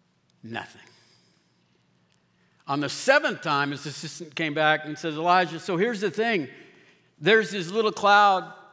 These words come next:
It's about the size of my fist." And Elijah says, "Run for cover." <laughs>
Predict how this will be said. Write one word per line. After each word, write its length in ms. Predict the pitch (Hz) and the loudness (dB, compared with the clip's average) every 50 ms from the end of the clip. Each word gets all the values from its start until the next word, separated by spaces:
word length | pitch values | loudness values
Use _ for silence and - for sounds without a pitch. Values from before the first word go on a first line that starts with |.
| _ _ | _ _
It's 140 | 156 - 190 | -12 -10 -2
about 200 | 170 180 180 175 | 0 0 0 0
the 80 | 175 | -4
size 440 | - - - 190 202 214 208 180 180 | -10 -6 -2 0 0 0 0 -2 -6
of 80 | 202 202 | -6 -4
my 240 | 196 185 185 185 | -2 -2 -2 -2
fist." 580 | - - - 190 185 147 - - - - - - _ - - _ _ | -4 -8 -8 -6 -6 -6 -8 -12 -18 -20 -20 -20 _ -20 -20 _ _
And 120 | - 175 185 | 0 2 2
Elijah 420 | 185 185 185 190 190 175 160 175 | 4 4 4 4 4 2 -2 -6
says, 320 | - - 185 170 156 139 | -4 0 0 0 0 -2
"Run 400 | 147 156 175 220 254 269 302 311 | -4 0 4 6 6 6 6 4
for 220 | 285 - - 269 214 | 0 2 2 2 2
cover." 500 | - - 269 302 320 320 277 208 147 139 - - - - - - - 1077 - | 4 4 6 8 8 6 4 0 -8 -8 -10 -12 -12 -12 -14 -16 -16 -6 -4
<laughs> 60 | - | -4